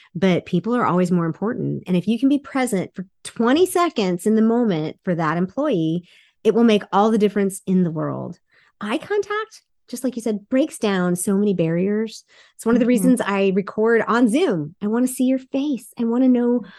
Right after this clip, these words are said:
Speaker 2: Mm-hmm.
Speaker 1: I wanna know how what I'm saying hits you, and how, I wanna know what the tone of your voice means by seeing your face when you say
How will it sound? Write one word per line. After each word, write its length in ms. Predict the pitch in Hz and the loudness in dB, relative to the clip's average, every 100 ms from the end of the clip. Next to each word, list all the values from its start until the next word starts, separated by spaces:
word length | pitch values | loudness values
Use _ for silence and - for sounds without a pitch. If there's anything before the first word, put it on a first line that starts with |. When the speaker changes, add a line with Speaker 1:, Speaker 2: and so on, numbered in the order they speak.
| - | -8
Speaker 2:
Mm-hmm. 120 | 180 | -2
Speaker 1:
I 40 | 226 | 2
wanna 280 | 254 277 | 4 6
know 220 | 269 254 247 | 6 6 2
how 240 | 240 233 | 0 0
what 140 | 214 | 2
I'm 180 | 202 254 | 2 0
saying 300 | 262 262 240 | 0 -2 0
hits 280 | 185 269 - | -2 -4 -2
you, 180 | 220 196 | 0 2
and 120 | 185 | 0
how, 180 | 185 - 202 | -2 -4 -4
I 60 | |
wanna 300 | 226 240 233 - | -2 0 -2 -2
know 300 | 220 220 226 | 0 2 4
what 240 | 214 196 | 2 0
the 80 | 196 | -2
tone 320 | - 214 233 | -2 0 2
of 100 | 202 | 2
your 120 | 196 | 0
voice 240 | 185 185 185 | 0 0 0
means 320 | 190 226 214 | 0 0 -2
by 100 | 202 | -4
seeing 640 | 190 - 208 208 196 120 - | -4 0 2 4 2 -2 -4
your 160 | 202 | -2
face 380 | 196 - 190 196 | 0 2 2 2
when 200 | 196 208 | 2 2
you 100 | 220 | 2
say 220 | 202 185 | 0 -2